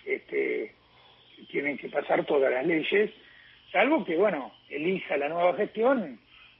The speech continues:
este, hacer tipo Fujimori, disolver el Congreso, o, este, ir por decreto, estamos en otro escenario, Fujimori terminó preso, este, o sea, hay muchos compañeros con mucha ansiedad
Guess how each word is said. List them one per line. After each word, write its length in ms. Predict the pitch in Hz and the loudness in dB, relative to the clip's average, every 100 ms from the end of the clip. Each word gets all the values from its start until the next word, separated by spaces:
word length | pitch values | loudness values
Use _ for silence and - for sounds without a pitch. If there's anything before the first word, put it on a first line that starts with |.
| _ | _
este, 300 | - - 127 | -14 -10 -10
hacer 280 | - 156 - | -6 -6 -6
tipo 260 | 151 180 | -2 -2
Fujimori, 600 | - 185 202 196 254 233 151 | 0 2 2 2 2 2 -2
disolver 320 | - - 160 | -6 -2 -2
el 60 | - | -2
Congreso, 500 | 170 240 247 - 131 | -2 0 -2 -4 -12
o, 300 | 131 131 127 | -8 -6 -6
este, 460 | 117 131 120 113 - - - - | -6 -10 -12 -12 -14 -20 -20 -10
ir 140 | 151 | -4
por 160 | 180 165 | 0 2
decreto, 380 | 175 240 240 175 | 2 2 2 0
estamos 300 | - 175 165 | 2 2 2
en 60 | |
otro 180 | 180 - | 0 -2
escenario, 500 | - 143 175 131 127 | -4 0 0 0 -4
Fujimori 460 | - 175 156 165 151 | -8 -8 -4 -4 -4
terminó 340 | - 135 143 | -8 -4 -4
preso, 540 | 139 190 190 - - - - - - | 2 2 2 0 -4 -6 -12 -18 -14
este, 400 | - - 143 - - | -10 0 2 0 -8
o 40 | - | 0
sea, 280 | 214 202 | 4 4
hay 120 | 208 240 | 4 2
muchos 300 | 262 254 220 | 0 -2 -4
compañeros 520 | 180 156 156 139 131 | -6 -4 -4 -6 -6
con 140 | 143 | -8
mucha 280 | 170 208 214 | -6 -4 -4
ansiedad 500 | 185 185 202 220 220 | -4 0 2 2 -2